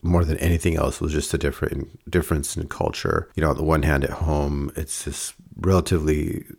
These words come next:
strict conservative Indian Muslim culture, uh, and then I go to Chris's house and it's just kind of normal American culture, which compared to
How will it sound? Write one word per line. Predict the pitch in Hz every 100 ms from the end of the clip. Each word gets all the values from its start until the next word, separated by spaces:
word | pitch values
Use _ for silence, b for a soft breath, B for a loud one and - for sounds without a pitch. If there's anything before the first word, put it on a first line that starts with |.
| -
strict | - - 76 -
conservative | - 71 78 71 69 69 65
Indian | - 71 71
Muslim | 71 71 - 73
culture, | - 73 - 78 78 -
uh, | 76 71 67 69
and | 76
then | 76
I | 69
go | 71
to | 69
Chris's | - 71 73
house | 73 69 67 -
and | 67
it's | 67 - - - -
just | - 82 -
kind | 78
of | 69
normal | 73 71 67
American | 69 80 78 73 69
culture, | 78 67 - 73 73
which | 80 -
compared | 76 - 76 69
to | - 67